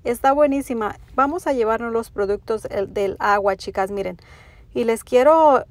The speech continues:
compartir que, miren, tienen de esta que es Spring Water y esta que es purificada.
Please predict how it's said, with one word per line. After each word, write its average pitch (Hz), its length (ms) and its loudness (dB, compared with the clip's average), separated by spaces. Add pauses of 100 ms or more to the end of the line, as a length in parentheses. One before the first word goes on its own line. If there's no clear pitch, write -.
compartir 220 520 0
que, 285 140 2
miren, 247 320 -2
tienen 302 360 -2
de 277 120 2
esta 277 240 -2
que 277 100 -2
es 277 100 -4
Spring 262 520 0
Water 285 480 4 (840)
y 262 220 -4
esta 233 260 -2
que - 160 -6
es - 160 -8 (260)
purificada. 208 800 -2